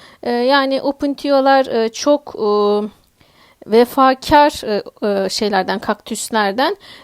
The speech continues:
Diğer türler gibi çok çabucak bozulmuyor. E, benim daha önceki dayanıklı, e, kaktüsler videomda da bunlardan bahsetmiştim. Opuntia türlerimden biliyorsunuz. Bakın çok güzel. Hem, e, görseli hem görüntüsü ihtişamıyla,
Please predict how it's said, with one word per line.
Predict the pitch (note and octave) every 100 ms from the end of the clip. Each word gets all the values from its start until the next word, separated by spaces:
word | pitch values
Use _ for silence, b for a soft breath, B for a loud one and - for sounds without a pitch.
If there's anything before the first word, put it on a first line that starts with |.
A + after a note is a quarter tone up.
| -
Diğer | F4 D4+ C#4
türler | - F4 D4+ A#3 A3+
gibi | A#3 C4+ G#3+ B3+ -
çok | D#4 -
çabucak | - C#4 A#3+ A#3 A#3+ A#3+ B3 -
bozulmuyor. | A3+ G#3 A#3 B3+ B3 A3+ F#3+ F#3+ B3 b b b
E, | A3+ A3
benim | B3+ C4 B3
daha | B3+
önceki | B3+ B3+ A3+
dayanıklı, | A#3+ B3 B3 A#3+ B3+
e, | G#3 G3+ G3
kaktüsler | A#3 - - - A3+ G#3+
videomda | A3 A3+ A3+ A#3 G#3+
da | G#3
bunlardan | A3 A3 G#3+ A3+ A3
bahsetmiştim. | G#3 A#3 A#3+ A#3+ A#3+ - F#3+
Opuntia | G3 G#3+ G3+ G3+
türlerimden | F#3+ G#3+ G3 F#3 F#3 F3+ F3+ F#3+
biliyorsunuz. | G3 F#3 F#3 G#3+ B3 D4 - b b b b -
Bakın | F4 B3 B3
çok | - F4 F4
güzel. | C4+ A#3 A3+ A3+
Hem, | C#4 E4+ F#4
e, | B3+ B3
görseli | G3+ C4+ D#4 D4+ - D#4 D4 D4+
hem | C4+ D4 C4+
görüntüsü | D4 D4 D#4 - D4 - D4+
ihtişamıyla, | C#4+ D4 - D4 - D4+ D4 D4+ D4+ A3 B3+